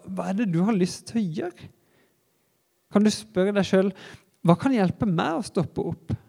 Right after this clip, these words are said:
Hvordan finner jeg god hvile? Hva kan jeg gjøre for å nyte alt det Gud har skapt? Og hvordan kan jeg tilbe og rette blikket mitt mot den Gud som både har skapt meg og frelst meg,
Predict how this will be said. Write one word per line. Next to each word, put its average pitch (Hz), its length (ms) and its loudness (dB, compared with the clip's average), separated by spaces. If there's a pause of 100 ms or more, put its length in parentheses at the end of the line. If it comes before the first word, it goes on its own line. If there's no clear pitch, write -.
(380)
Hvordan 214 320 0
finner 233 280 0
jeg 240 320 2
god 175 280 4
hvile? 147 380 2 (720)
Hva 180 160 6
kan 247 160 2
jeg 233 240 2
gjøre 180 220 4
for 196 160 -2
å 185 60 2
nyte 185 680 0
alt 170 240 -2
det 160 180 2
Gud 170 240 2
har 175 140 -4
skapt? - 480 -14 (500)
Og - 160 -2
hvordan 208 320 0
kan 208 220 0
jeg 185 260 -2 (400)
tilbe 180 640 4
og 151 100 0
rette 175 240 -2
blikket 175 560 -2
mitt 156 320 0
mot 170 160 0
den 170 220 2 (100)
Gud 175 460 -2 (100)
som 180 160 4
både 151 240 6
har 147 80 -2
skapt - 560 -8
meg 185 160 2
og 160 80 -6
frelst - 560 -12
meg, 160 160 -10